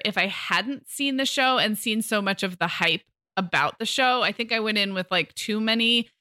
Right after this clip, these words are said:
preconceived notions. Um, I think the book was entirely enjoyable. It's, it's very fun and fluffy, but I wish that I didn't have a visual of the world that the author is creating. Now you're making me wonder,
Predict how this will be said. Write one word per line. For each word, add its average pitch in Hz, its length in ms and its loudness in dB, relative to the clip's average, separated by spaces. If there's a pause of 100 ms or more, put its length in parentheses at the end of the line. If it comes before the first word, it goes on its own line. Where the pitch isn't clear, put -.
(300)
preconceived 262 720 0
notions. 262 720 0
Um, 208 400 2 (140)
I 254 480 2 (100)
think 254 200 -8
the 220 80 -10
book 208 220 -12
was 196 180 -10
entirely 190 640 -4
enjoyable. 180 680 -4
It's, 196 340 -4
it's 208 220 0
very 185 360 2
fun 220 340 -2
and 220 180 0
fluffy, 240 500 0
but 202 120 2
I 196 120 2
wish 190 440 -2
that 233 160 0
I 214 100 4
didn't 190 300 -4
have 190 180 -2
a 175 240 -2
visual 175 640 0 (320)
of 185 200 0
the 190 100 0
world 175 580 0
that 190 120 -2
the 180 140 2
author 165 600 0
is 175 160 -4
creating. 175 680 0 (300)
Now 214 120 2
you're 403 140 0
making 302 280 2
me 190 100 4
wonder, 165 460 0